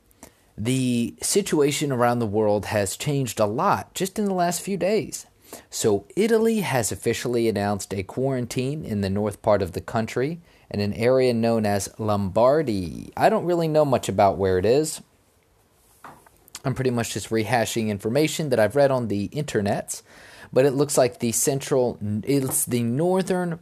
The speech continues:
part of Italy. It looks like the northern central part. I've heard people say it is the,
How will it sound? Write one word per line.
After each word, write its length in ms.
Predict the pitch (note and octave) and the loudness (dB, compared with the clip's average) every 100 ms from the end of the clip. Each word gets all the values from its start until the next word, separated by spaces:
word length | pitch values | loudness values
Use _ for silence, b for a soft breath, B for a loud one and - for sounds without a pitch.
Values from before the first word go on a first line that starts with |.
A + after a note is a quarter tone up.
| - | -2
part 300 | C3+ B2+ A#2 | 4 4 4
of 140 | G2+ | 0
Italy. 380 | B2 G#2 F2 F2+ | 0 0 -2 -4
It 60 | |
looks 260 | A2+ - - | -2 -2 0
like 180 | A2+ - | 0 0
the 80 | G2 | 0
northern 340 | G#2+ A2+ G#2 | 2 0 0
central 320 | G2 C3 A#2 | -2 -4 -4
part. 360 | G2 A2+ G#2 G2+ - B B B B | -2 2 2 0 -6 B B B B
I've 220 | - G#2+ | -2 -2
heard 400 | - A#2 A2 G#2 | 0 2 4 2
people 300 | - A2 G#2+ | -2 -4 -4
say 360 | G#2+ A2+ A2 G2+ | -2 0 2 2
it 120 | G2+ | 2
is 220 | G2+ F#2+ | 2 0
the, 380 | G2 G2 F#2+ F#2+ | -2 0 0 -2